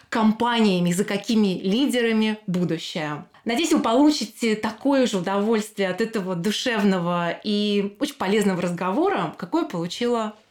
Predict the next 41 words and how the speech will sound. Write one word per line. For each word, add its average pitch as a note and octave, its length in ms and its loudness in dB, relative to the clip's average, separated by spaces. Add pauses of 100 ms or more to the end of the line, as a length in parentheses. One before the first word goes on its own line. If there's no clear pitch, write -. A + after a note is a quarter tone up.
(120)
я. D3 380 -4 (580)
Саш, A#3 220 0
привет! A#3+ 560 -2
Э, F#3+ 460 -2
очень A#3+ 360 0
рада, G3+ 300 0
что - 160 -10
ты F3+ 140 -10
пришел G3 680 -4
ко G3 180 -8
мне G3 200 0
на F3+ 100 -4
разговор. F3+ 720 -6 (300)
Я - 80 -6
вообще F3+ 200 -4
очень G#3 320 -2
люблю G3 480 -2
с F#3 60 -10
тобой F#3+ 280 -4
разговаривать F#3 640 -4
на F3+ 640 -2
абсолютно G#3+ 400 0
любые A3+ 360 -2
темы, F3+ 560 -4
и F3+ 160 -10
о E3+ 160 -6
жизни, A3 840 0
и - 20 -6
об E3 260 -8
истории, A3+ 880 -4
и F3 140 -10
о E3 120 -8
чем-то F3 680 -6
высоком, A3 760 -4
и, F#3+ 120 -8
конечно E3+ 500 -10
же, E3 80 -12
об E3 180 -10
искусстве, B3 800 -6
и F#3+ 120 -8
об D#3 180 -6